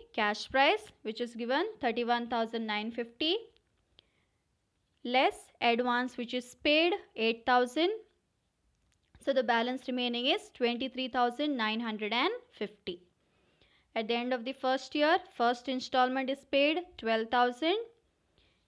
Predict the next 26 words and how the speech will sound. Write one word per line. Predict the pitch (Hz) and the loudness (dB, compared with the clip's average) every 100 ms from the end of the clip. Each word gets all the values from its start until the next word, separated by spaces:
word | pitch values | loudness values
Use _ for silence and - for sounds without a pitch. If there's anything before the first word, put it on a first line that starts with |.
| _ _ _ | _ _ _
It | 262 262 | -6 -2
includes | 277 294 302 311 330 349 | -2 0 0 0 0 0
the | - 254 | -2 -2
interest | 247 240 240 - | -2 -2 -4 -4
amount, | 240 247 302 427 - | -2 2 2 2 -2
so | 254 | -6
we | 233 | -2
have | 262 233 233 | 0 0 0
to | 311 480 - 208 | 0 0 -2 0
deduct | 226 226 226 226 | 0 2 -2 0
it. | 302 403 - _ _ _ _ _ - | 0 0 -4 _ _ _ _ _ -8
Less | 240 269 349 - | 2 2 2 -4
interest | - 254 254 311 403 - - _ _ _ _ _ _ _ _ _ _ _ _ _ _ _ _ _ - | -2 -2 0 0 0 -2 -18 _ _ _ _ _ _ _ _ _ _ _ _ _ _ _ _ _ 2
on | 247 247 254 254 _ | 2 2 -4 -10 _
twenty-three | 262 254 262 254 269 | 0 0 -2 -4 -4
thousand | 277 254 247 254 | 2 2 2 -4
nine | 240 220 240 | -2 -2 -4
fifty, | 233 226 320 339 359 | -6 -4 0 2 0
it | - | -2
comes | 226 233 233 | -6 -6 -6
to | 240 | -2
one | 233 233 | 0 0
thousand | 233 233 240 240 | 0 -2 -2 -4
one | 226 226 | -2 -2
hundred | 240 220 220 | -4 -4 0
and | 262 | 0